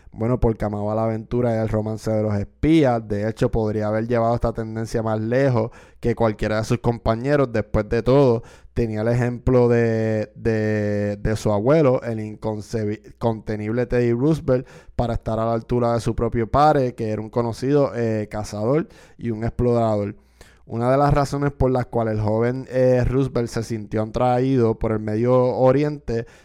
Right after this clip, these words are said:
en primer lugar, fue por el atractivo de la aventura romántica en Oriente. El agente imperial británico de la Primera Guerra Mundial, T. Lawrence Lawrence de Arabia,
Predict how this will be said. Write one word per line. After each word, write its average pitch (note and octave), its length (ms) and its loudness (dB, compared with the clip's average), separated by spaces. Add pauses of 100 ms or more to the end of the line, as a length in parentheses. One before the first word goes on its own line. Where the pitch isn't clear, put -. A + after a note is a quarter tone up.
(100)
en A#2 220 -6
primer A2 380 -2
lugar, C#3 380 4
fue C3+ 240 0
por C3+ 180 0
el A#2 100 0
atractivo B2+ 640 -2
de C3+ 60 2
la B2+ 80 2
aventura A2+ 500 -2
romántica B2+ 640 -2
en A2 100 -6
Oriente. G#2+ 580 -6 (300)
El A#2 160 -4
agente A2 400 -6
imperial C3+ 400 0
británico C3 640 -2
de C3 40 2
la B2+ 140 2
Primera B2+ 380 0
Guerra C3 280 0
Mundial, B2 560 -2
T. B2+ 220 0
Lawrence B2+ 560 2
Lawrence B2 460 2
de A#2 120 -4
Arabia, A#2 640 0